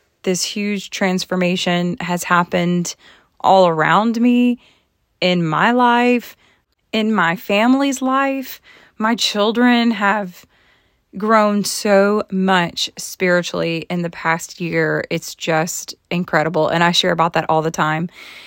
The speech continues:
I share personal things on here all the time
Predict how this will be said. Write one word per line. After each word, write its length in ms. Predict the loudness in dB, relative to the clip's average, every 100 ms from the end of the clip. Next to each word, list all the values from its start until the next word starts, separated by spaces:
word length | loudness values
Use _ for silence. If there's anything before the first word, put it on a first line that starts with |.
| -20 -6
I 160 | 0 0
share 400 | 0 -4 -2 -2
personal 540 | 0 0 0 -2 -2
things 440 | -2 -4 -2 -4 -4
on 160 | -2 0
here 240 | 0 -2 0
all 200 | -2 -2
the 100 | -4
time 580 | 0 2 2 0 -4